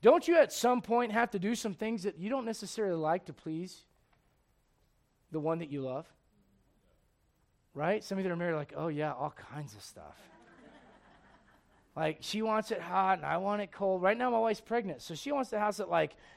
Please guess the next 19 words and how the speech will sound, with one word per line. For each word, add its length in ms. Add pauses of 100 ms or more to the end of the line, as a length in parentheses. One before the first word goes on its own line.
you 140
can 140
see 200
your 220
breath 400
cold. 400 (1000)
And 140
it's, 240
it's, 240
like, 400
uncomfortable 480
'cause 100
you 60
go 160
from, 200
like, 200
ninety-five 640
degree 260
weather 380